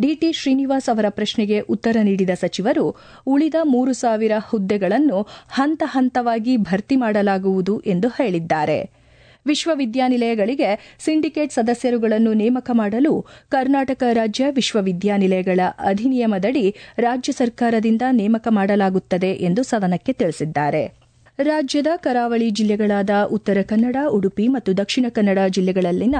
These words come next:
ಪ್ರವಾಸಿ ತಾಣಗಳು ರಾಜ್ಯದ ಪ್ರವಾಸೋದ್ಯಮ ಅಭಿವೃದ್ಧಿಗೆ ಹೆಚ್ಚಿನ ಬಲ ತುಂಬಿವೆ ಎಂದು ಪ್ರವಾಸೋದ್ಯಮ ಸಚಿವ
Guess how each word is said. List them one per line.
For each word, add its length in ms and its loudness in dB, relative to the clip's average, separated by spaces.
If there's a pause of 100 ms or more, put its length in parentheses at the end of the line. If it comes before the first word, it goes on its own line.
(400)
ಪ್ರವಾಸಿ 480 0
ತಾಣಗಳು 600 0
ರಾಜ್ಯದ 460 0
ಪ್ರವಾಸೋದ್ಯಮ 720 0
ಅಭಿವೃದ್ಧಿಗೆ 1200 -2
ಹೆಚ್ಚಿನ 440 0
ಬಲ 260 2
ತುಂಬಿವೆ 480 0
ಎಂದು 340 0
ಪ್ರವಾಸೋದ್ಯಮ 760 -2 (140)
ಸಚಿವ 260 -4